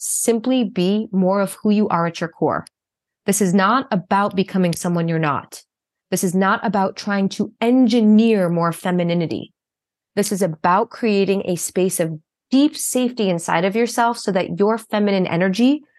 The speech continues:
the energy of emotionality, expression, open-heartedness, surrender, naturally comes through in a way that feels authentic for you.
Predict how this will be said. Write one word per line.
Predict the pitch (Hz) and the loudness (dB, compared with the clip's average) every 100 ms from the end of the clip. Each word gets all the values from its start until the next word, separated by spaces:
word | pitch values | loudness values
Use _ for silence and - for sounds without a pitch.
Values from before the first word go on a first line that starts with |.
| _ | _
the | 190 196 | 0 2
energy | 190 175 190 | 2 2 0
of | - 170 | 0 -2
emotionality, | 202 185 170 - 170 165 185 175 160 | 2 2 2 -2 -2 0 2 2 0
expression, | - - - - 190 190 175 151 | -2 -8 -12 -6 -4 -2 -4 -4
open-heartedness, | 180 170 160 151 185 196 170 151 - | -4 -2 -4 -2 0 0 0 -4 -6
surrender, | - 170 160 175 220 262 294 - - _ _ | -4 -2 0 2 2 0 -4 -12 -20 _ _
naturally | - 180 180 185 208 - 220 214 | -2 0 2 0 -2 -2 0 0
comes | 214 196 175 | 0 -2 -2
through | - 185 220 - | -2 0 0 0
in | 208 | 0
a | 170 | 0
way | 160 175 | 2 2
that | 202 214 | 2 -2
feels | - 196 180 | 0 0 0
authentic | - 165 - 180 180 165 - | -2 -6 -2 -2 0 -2 -6
for | - | -4
you. | 131 101 - | -2 -2 -6